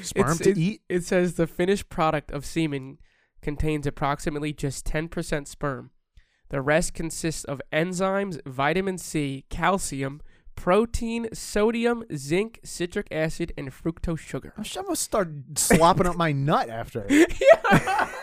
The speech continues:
Speaker 1: <laughs> Fucking go to the gym, jerk off after, and lick that shit up. You know what I'm saying? Fucking post-workout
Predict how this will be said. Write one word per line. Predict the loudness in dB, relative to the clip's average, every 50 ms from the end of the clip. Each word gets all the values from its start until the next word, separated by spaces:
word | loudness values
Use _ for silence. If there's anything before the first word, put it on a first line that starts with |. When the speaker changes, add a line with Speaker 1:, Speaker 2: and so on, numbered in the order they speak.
| -8 -8 -8 -4 -4
Speaker 1:
<laughs> | -4 -4 -4 -12 -18 -20 -20 _ _ _ _ _ _ _ _ -20 -20 -8
Fucking | 0 2 2 2 4 4 6
go | 8 8
to | 8
the | 8 6
gym, | 4 2 -2 0 0 0 0 0 -2
jerk | 2 4 4 6 6 6
off | 6 4 4 4
after, | 2 2 2 2 0 -2
and | 0 -2 -4 -6
lick | -8 -8 -4 -2
that | -2 -2 -2
shit | -2 0 2 4
up. | 4 4 4 2 0 -6 -8 -8 -8 -8 -8
You | -8 -4
know | -2
what | -2
I'm | -2 -2
saying? | -2 0 0 0 0 -2 -2 -4 -6 -8 -8 -12 _ _ _ _ _ _ _ _ _ _ _ _ _ -4
Fucking | -2 -2 0 0 -2 -2
post-workout | 0 0 0 0 2 2 0 0 2 2 2 2 2 0 -2